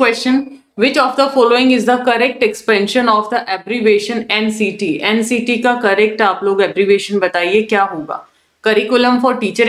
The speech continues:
Education, Council for Technical और Council for Teacher Education, Committee for Technical Education, एनसीटीई।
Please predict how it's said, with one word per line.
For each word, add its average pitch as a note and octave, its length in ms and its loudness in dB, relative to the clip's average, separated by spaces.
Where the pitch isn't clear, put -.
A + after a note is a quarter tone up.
Education, B3 520 2
Council G#3 480 -2
for B3+ 200 2
Technical B3 520 0
और G3+ 300 -2
Council G#3 420 0
for B3+ 180 2
Teacher A#3 340 0
Education, A#3+ 680 0
Committee A3 440 2
for C#4 200 2
Technical G3 420 2
Education, D#3+ 580 -4
एनसीटीई। G#3+ 880 -2